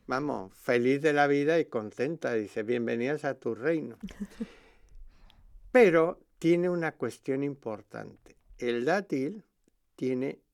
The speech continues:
Speaker 1: manganeso. Es una de las frutas con mayor contenido en manganeso. Y de ahí, "¿Eso pa' qué?".
Speaker 2: Bueno.
Speaker 1: Pues resulta que es un activida-, eh, un activador, es un cofactor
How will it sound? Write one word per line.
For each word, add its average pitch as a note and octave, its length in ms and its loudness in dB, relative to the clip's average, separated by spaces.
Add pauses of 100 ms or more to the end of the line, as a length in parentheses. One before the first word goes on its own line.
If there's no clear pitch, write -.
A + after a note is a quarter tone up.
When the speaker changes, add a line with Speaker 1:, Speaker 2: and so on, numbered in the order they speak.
(120)
Speaker 1:
manganeso. A#2+ 1300 -8 (1400)
Es - 260 -4
una A2+ 220 -2
de D#3 100 2
las A2 220 -2
frutas C3 720 -4
con A2 220 -10
mayor G#2 340 -6
contenido A2 560 -8
en G#2 80 -12
manganeso. A2 640 -10
Y A#2 60 -12
de G#2 100 -6
ahí, A2 220 -4
"¿Eso C3+ 340 -6
pa' - 240 -20
qué?". F3 220 -8 (400)
Speaker 2:
Bueno. G#3+ 240 -6 (300)
Speaker 1:
Pues C3+ 160 -2
resulta D3+ 640 0
que C3 540 -2
es - 220 -18 (180)
un E3+ 340 -2
activida-, A2+ 720 -10 (100)
eh, A2 300 -8
un C3+ 160 -12
activador, A#2+ 720 -8
es - 160 -14
un A#2+ 60 -16
cofactor - 640 -12